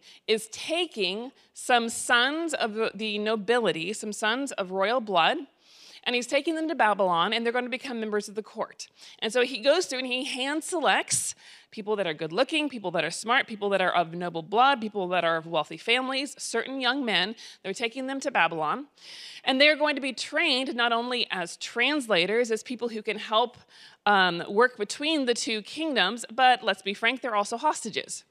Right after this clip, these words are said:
right? So this is what you did in the ancient world: is the first step is you would take hostages from the nobility of whichever culture you were, um, you were conquering. And so that is what,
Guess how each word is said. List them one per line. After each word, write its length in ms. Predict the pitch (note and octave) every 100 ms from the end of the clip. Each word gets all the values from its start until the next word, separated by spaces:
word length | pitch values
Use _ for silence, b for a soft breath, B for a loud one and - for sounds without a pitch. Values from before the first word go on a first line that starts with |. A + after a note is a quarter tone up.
| -
right? 260 | E3+ A#3 -
So 60 |
this 160 | G3 G#3
is 60 |
what 100 | G3+
you 100 | F#3+
did 140 | G#3 F#3
in 80 | G#3+
the 60 |
ancient 280 | F#3 F3+ F#3+
world: 380 | G3 E3+ D#3+ G#3+ B B B
is 160 | G#3+ G#3
the 100 | A#3+
first 220 | A3 A3+
step 240 | B3 A3+
is 160 | G3 F#3+
you 80 | F3+
would 100 | A3+
take 200 | G#3+ G#3
hostages 640 | F#3 - F#3+ F3 G3 A3+
from 360 | - F#3 F#3
the 80 | F#3
nobility 500 | G3 G3 E3+ F3+ F3+
of 140 | F3+ F#3+
whichever 280 | F#3+ F3+
culture 440 | F#3 - E3 - F3
you 180 | F3+ F3
were, 300 | E3 E3+ F3 B B B B -
um, 440 | F3+ D#3+ C#3 D#3 - _ _ _ _ - F3+
you 160 | F3+
were 100 | F3
conquering. 540 | F3 D4+ - F#3 - G3 B B B
And 180 | - A3+
so 300 | B3 G#3+ A3
that 240 | G#3 A#3
is 180 | C#4+ A#3
what, 280 | G#3+ G#3+